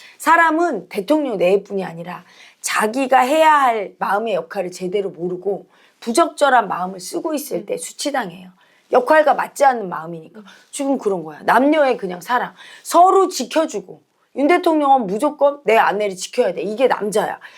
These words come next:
Speaker 1: 본인은 남자 이전에
Speaker 2: 음.
Speaker 1: 대통령이고 국민의 아버지 같은 존재인 걸 인정해야 아버지 대접을 받는데 그냥 무조건 남자 마음으로 여자한테 사랑받고 싶고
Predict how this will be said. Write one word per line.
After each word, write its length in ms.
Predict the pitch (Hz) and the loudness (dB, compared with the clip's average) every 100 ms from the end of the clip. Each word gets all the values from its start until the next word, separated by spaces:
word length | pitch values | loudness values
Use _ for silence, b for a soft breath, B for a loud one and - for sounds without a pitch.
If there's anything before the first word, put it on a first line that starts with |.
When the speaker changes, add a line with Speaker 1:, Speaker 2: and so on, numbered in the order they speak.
| B B | B B
Speaker 1:
본인은 400 | - 269 285 269 | -4 -2 0 -2
남자 380 | 196 180 220 240 | -4 -6 -2 0
이전에 640 | 185 185 208 208 208 170 B B B | -2 -2 -2 -2 -10 -14 B B B
Speaker 2:
음. 240 | 233 220 _ _ | -20 -20 _ _
Speaker 1:
대통령이고 800 | - 214 294 285 233 196 175 196 | -2 2 2 0 -2 -4 -4 -8
국민의 720 | - 226 254 262 226 233 254 _ _ _ | -4 0 2 0 -2 -6 -8 _ _ _
아버지 520 | 185 - 185 285 277 | -14 -4 2 2 4
같은 300 | 226 196 190 | 0 0 -4
존재인 440 | 180 208 226 226 180 | -6 -2 0 0 0
걸 160 | 170 | 0
인정해야 480 | 202 247 311 220 180 | 0 2 2 2 2
아버지 460 | 160 190 254 233 226 | 4 4 2 2 -2
대접을 400 | 190 180 170 165 | -2 -2 -4 -8
받는데 580 | - 165 170 175 180 - B B B | -12 -14 -12 -10 -10 -14 B B B
그냥 220 | 349 277 | 2 2
무조건 420 | 247 339 - 311 | 2 2 2 0
남자 340 | - 240 320 311 | 2 4 4 4
마음으로 500 | 262 226 208 220 180 | 4 2 0 -4 2
여자한테 440 | 185 240 233 202 | 2 4 0 -4
사랑받고 560 | 185 262 294 247 - 190 | -4 -2 -2 -2 -6 -8
싶고 340 | - - 240 | -12 -6 -6